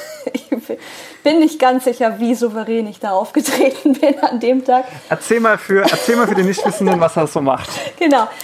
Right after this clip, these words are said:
Speaker 1: Also Thorsten Schreiber ist unter anderem der Gründer von Africa Green Tech. Und das ist auch das Social Startup, mit dem er gerade am meisten zu tun hat. Er hat auch Better West mit aufgezogen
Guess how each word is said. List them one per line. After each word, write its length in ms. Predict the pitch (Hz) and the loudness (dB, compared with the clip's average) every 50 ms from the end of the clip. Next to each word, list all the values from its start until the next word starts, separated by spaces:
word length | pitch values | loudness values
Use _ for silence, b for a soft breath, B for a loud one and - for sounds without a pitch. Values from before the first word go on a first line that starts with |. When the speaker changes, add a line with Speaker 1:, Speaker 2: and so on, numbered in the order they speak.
| B B | B B
Speaker 1:
Also 220 | - 269 262 262 262 | -2 -2 0 0 0
Thorsten 320 | 277 277 277 277 277 277 | 0 0 0 0 -2 -4
Schreiber 260 | - 262 254 240 247 | -2 0 2 2 2
ist 180 | 240 254 - - | 0 0 -2 0
unter 360 | 254 277 294 302 302 277 247 | 2 2 4 4 2 0 0
anderem 520 | - 240 262 277 277 269 233 233 220 220 214 | 0 0 2 2 2 2 2 0 -2 -4 -4
der 240 | 226 214 214 214 214 | -4 -4 -4 -4 -4
Gründer 440 | - 226 240 240 247 247 240 233 | -2 0 2 4 4 4 2 0
von 420 | 233 - - 220 214 208 208 208 208 - | -2 -4 -6 -4 -4 -4 -4 -4 -2 0
Africa 400 | - 214 - 226 214 - 208 185 | 0 0 0 -2 -6 -6 -6 -6
Green 300 | - 208 214 233 240 226 | -2 2 2 2 2 2
Tech. 360 | - - 185 180 175 - - | 0 0 0 0 0 -2 -4
Und 140 | 202 202 202 | -4 -2 -2
das 160 | 214 214 - | -2 -2 -4
ist 120 | 226 - - | -6 -4 -4
auch 100 | - - - | -6 -4 0
das 280 | 226 226 233 233 - | 0 0 0 0 -2
Social 280 | - 240 220 220 226 220 | -2 -2 -2 -2 -4 -8
Startup, 400 | - - 214 214 214 220 214 214 | -4 -2 -2 -2 0 -2 -2 -2
mit 180 | 214 208 - - | -2 -4 -2 0
dem 180 | 214 220 220 | 2 2 2
er 140 | 220 214 208 | 2 0 -2
gerade 380 | - - 202 196 196 208 - 202 | -4 -4 -2 -2 0 0 -2 -2
am 100 | 196 196 | -2 -2
meisten 400 | 196 190 202 226 226 - - 226 | 0 2 2 2 0 -2 -4 -4
zu 120 | - - - | -4 -6 -10
tun 320 | - - 214 202 196 190 | -6 -4 -4 -4 -2 -4
hat. 140 | 180 180 - B B B B B B B B B - | -4 -6 -6 B B B B B B B B B -8
Er 120 | - - | -4 -2
hat 200 | 240 247 - - | -2 -2 0 0
auch 160 | 226 - - | -2 -2 -2
Better 420 | - - 208 202 - - 269 262 269 | -2 -2 -2 0 0 0 0 0 2
West 300 | 269 277 277 - - 285 | 0 -2 -2 -2 -2 -2
mit 120 | 277 277 | 0 2
aufgezogen 960 | - 262 269 269 - - 269 - - - 262 262 277 285 277 294 294 311 311 | 2 2 2 0 0 -4 -8 -6 0 2 4 4 6 4 4 4 2 2 0